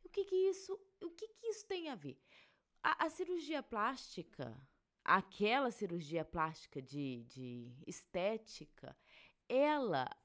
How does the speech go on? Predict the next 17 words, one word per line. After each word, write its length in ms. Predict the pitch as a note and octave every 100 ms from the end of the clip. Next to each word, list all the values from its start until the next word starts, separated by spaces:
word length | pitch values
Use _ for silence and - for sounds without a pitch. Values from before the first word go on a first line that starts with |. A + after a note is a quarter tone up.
| _ _ _ -
acaba 400 | G3+ A3+ A#3 B3+
entrando 500 | B3+ - A#3 C4 C4+
no 140 | B3+
processo 840 | B3+ C#4 C4+ - A#3+ C4 C4+ E4
de 460 | C4 G#3+ A3+ C#4+ D#4 _ _ _
mudança 800 | - A#3+ E4+ C#4+ A#3+ A#3+ C4 -
de 100 | C#4+
padrão. 800 | - E4 G4 C#4+ C4+ C#4+ C4+ D#3 - _ _
As 160 | - A#3
pessoas, 640 | C#4 C4+ - B3+ F4 D4+
elas, 360 | B3 G#3+ G3+ - -
elas 340 | F#3 F3+ E3
entram 400 | G3+ D4 - A#3
na 220 | E3+ C3+
faca 680 | C3 - G3 G#3+ - - B2 - _ _ _ _ _
pra 180 | - D4+
poder 640 | D#4+ E4 C4 F#3+ G3+ C#4